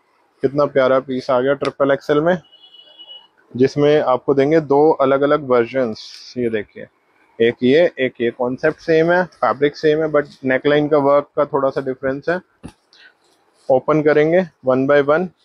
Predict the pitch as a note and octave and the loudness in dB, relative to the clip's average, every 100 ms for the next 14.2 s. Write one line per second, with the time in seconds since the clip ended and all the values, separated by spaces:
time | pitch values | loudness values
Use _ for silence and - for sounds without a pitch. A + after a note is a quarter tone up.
0 | _ B2+ B2+ D3 D3+ D3 C3 C#3 C#3 C#3 | _ -2 0 0 0 0 0 -2 0 0
1 | C#3+ D#3+ C#3 A2+ G#2 _ _ _ _ _ | 2 2 2 2 0 _ _ _ _ _
2 | _ _ _ _ - _ - - - - | _ _ _ _ -20 _ -20 -14 -8 -2
3 | B2+ A2 G#2+ G#2 G2 F#2+ - _ - - | 0 2 2 2 -2 -6 -12 _ -20 -20
4 | - _ _ _ _ _ - - _ _ | -20 _ _ _ _ _ -20 -20 _ _
5 | - - - C#3+ D3+ E3+ F3 E3+ D#3+ F3 | -12 -8 -2 2 2 2 2 2 2 0
6 | - C#3+ D3+ - D#3 - - - D#3 C3 | 0 -2 -2 -4 -6 -8 -20 -6 0 2
7 | C#3 C#3 D3 D3 - C3+ - _ D3 D3 | 2 0 -4 -4 -4 -6 -6 _ 2 2
8 | D#3 C#3+ C#3 D3 D3 C3+ C3+ C#3 C3+ C#3+ | 2 0 0 -2 0 -2 0 -2 -4 -6
9 | C#3 D3 - - - B2+ A2+ A2 B2 F3 | -2 -2 -2 -10 -4 0 2 2 2 -2
10 | _ _ _ - A#2+ B2 C#3 C3+ B2+ B2+ | _ _ _ -6 -2 0 0 0 0 0
11 | B2+ C#3+ D3 D3+ D3+ E3+ _ _ _ _ | -2 -2 -4 0 0 -2 _ _ _ _
12 | _ _ _ _ _ _ _ _ _ _ | _ _ _ _ _ _ _ _ _ _
13 | _ _ _ - A#2 C3 C3 C3+ C3+ C3+ | _ _ _ -2 2 2 2 0 -2 0
14 | C3+ | 2